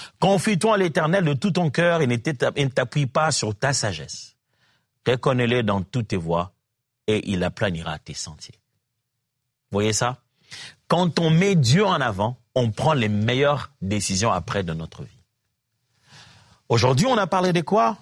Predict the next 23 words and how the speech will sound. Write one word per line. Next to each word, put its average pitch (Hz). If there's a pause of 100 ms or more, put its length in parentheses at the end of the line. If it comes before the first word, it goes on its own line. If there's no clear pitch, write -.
(260)
On 220
résume 110
tout -
ça. - (260)
Aujourd'hui, 147
on 269
a 170
parlé 160
du 127
fait 113
que -
le 90
jeûne 151 (1400)
influence 202
et 175
accélère 139
notre 98
croissance -
spirituelle. - (640)
Le 110
fait 214
de 190
jeûner 123